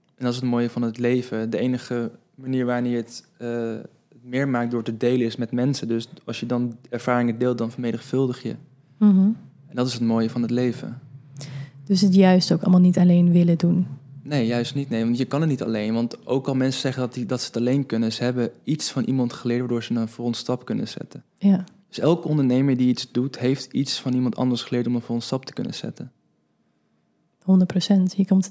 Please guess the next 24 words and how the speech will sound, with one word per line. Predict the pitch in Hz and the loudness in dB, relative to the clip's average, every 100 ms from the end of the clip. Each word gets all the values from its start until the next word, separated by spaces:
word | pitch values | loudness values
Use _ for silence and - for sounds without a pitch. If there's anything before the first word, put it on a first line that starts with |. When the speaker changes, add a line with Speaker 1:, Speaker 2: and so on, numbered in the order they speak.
| - | -2
Speaker 2:
nou | 214 226 | 4 8
ja, | 202 202 - - - - - - _ | 8 6 2 -8 -16 -16 -18 -20 _
aan | 214 | 6
de | 202 | 8
ene | 220 220 | 8 8
kant | 202 190 | 6 6
ja. | 196 175 196 - _ _ _ _ | 6 6 6 0 _ _ _ _
Ik | 202 180 | 2 6
denk | 185 185 | 6 8
ook | 185 185 | 6 6
dat | 185 | 6
er | 196 | 6
bepaalde | 180 180 180 185 | 4 6 6 8
mensen | 185 190 - | 8 6 6
zijn | 185 185 | 6 8
die | 185 | 6
gewoon | 180 185 175 180 | 6 6 6 8
met | 180 180 | 6 6
bepaalde | 180 180 180 180 180 185 - - _ _ - | 6 6 8 6 6 4 0 -12 _ _ -6
gaven | - 190 180 - 180 | 6 8 8 6 6
of | 180 180 | 6 4
talenten | 185 180 180 180 | 6 8 6 6
geboren | 175 165 180 170 | 6 8 8 8
worden. | 165 165 220 | 6 4 4